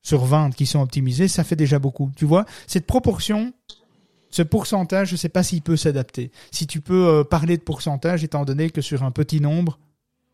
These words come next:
sur un petit nombre, désolé, j'avais un appel, sur un petit nombre, ça peut passer, sur un grand nombre de liens, ça peut poser un problème. Donc, je, je, à vérifier,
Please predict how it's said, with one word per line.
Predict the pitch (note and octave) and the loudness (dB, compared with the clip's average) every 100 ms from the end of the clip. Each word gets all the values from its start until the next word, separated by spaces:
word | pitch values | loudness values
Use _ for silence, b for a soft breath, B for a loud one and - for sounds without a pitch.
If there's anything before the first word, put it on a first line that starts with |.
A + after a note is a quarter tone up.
| _ _ _ _ _ _ | _ _ _ _ _ _
sur | - D#3+ D3 | 0 4 4
un | C#3 | 6
petit | D#3 E3+ D3 | 4 4 2
nombre, | D3+ F3 | 2 2
désolé, | C3+ A#2+ A#2 C3 | 0 0 0 0
j'avais | A#2+ A2 | 0 -2
un | G#2+ | -4
appel, | A2 C#3 b b b | -6 -8 b b b
sur | - | 0
un | D3+ | 2
petit | C#3 D#3 D#3+ | 2 2 2
nombre, | D#3 F3 D3+ | 2 2 0
ça | D#3 | 0
peut | - C#3+ | 0 2
passer, | C#3 B2 E3 F3 B B | 2 2 0 0 B B
sur | - D3+ | -2 2
un | D3 | 4
grand | C#3 D#3 E3 | 4 6 6
nombre | D#3 D3+ | 4 4
de | C#3+ | 4
liens, | C#3+ E3+ | 4 2
ça | D#3+ | 0
peut | C#3+ D3 | 0 0
poser | C#3 B2+ | 2 0
un | B2+ A#2+ | 0 -4
problème. | A#2+ A#2 C3 b b - | -6 -6 -8 b b -6
Donc, | C3 - _ _ _ _ _ _ _ | -6 -6 _ _ _ _ _ _ _
je, | - D#3+ E3+ | -2 -2 2
je, | D3+ E3 D#3+ D#3+ D#3+ D#3 D#3 D#3+ | 6 8 10 10 8 6 2 0
à | F#3 | 4
vérifier, | F#3+ F#3 - B2 | 6 6 4 0